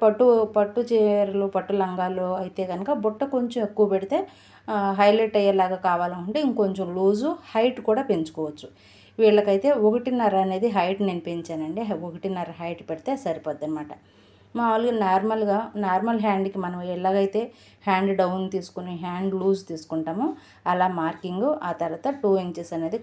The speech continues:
ఖర్చుల కోసం మార్కింగ్ చేశాను. ఇప్పుడు మనం దీనిలో తీసుకున్నది ఇగో ఈ వన్ అండ్ హాఫ్ ఇంచి, వన్ అండ్ హాఫ్ ఇంచ్ అనేది హైట్. ఆ హైట్‌లోకి ఎలా పెంచామనేది ఇదిగోండి ఇట్లాగనమాట. ఇది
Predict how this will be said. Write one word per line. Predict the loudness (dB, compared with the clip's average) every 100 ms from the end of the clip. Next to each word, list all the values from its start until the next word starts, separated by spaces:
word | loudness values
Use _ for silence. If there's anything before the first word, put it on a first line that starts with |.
| -4
ఖర్చుల | -4 -6 -8 -8
కోసం | -6 -4
మార్కింగ్ | -4 -6 -6 -6 -6
చేశాను. | -8 -14 -16 -16 -20 _ _ _ _ _ _ _ _ -8
ఇప్పుడు | -4 -2
మనం | 0 0 0 -4 -8 -20 -2
దీనిలో | 2 4 4
తీసుకున్నది | 2 0 -2 -2 0 0 -2 -8 -20 _
ఇగో | -6 -4 -2 -2 -2
ఈ |
వన్ | 0 0 0
అండ్ | 0 2
హాఫ్ | 2 0
ఇంచి, | -2 -2 0 -2 -4 -10
వన్ | -8 -6
అండ్ | -2 -2
హాఫ్ | -2
ఇంచ్ | -4 -4
అనేది | -6 -4 -4
హైట్. | -2 -4 -4 -10 -14 -20 -2
ఆ | 4 4
హైట్‌లోకి | 4 2 2 0 2 2
ఎలా | 2 0
పెంచామనేది | -2 -4 -6 -6 -6 -8
ఇదిగోండి | -8 -6 -6 -8 -10
ఇట్లాగనమాట. | -6 -4 -4 -6 -8 -12 -18 -20 -18 -8
ఇది | 0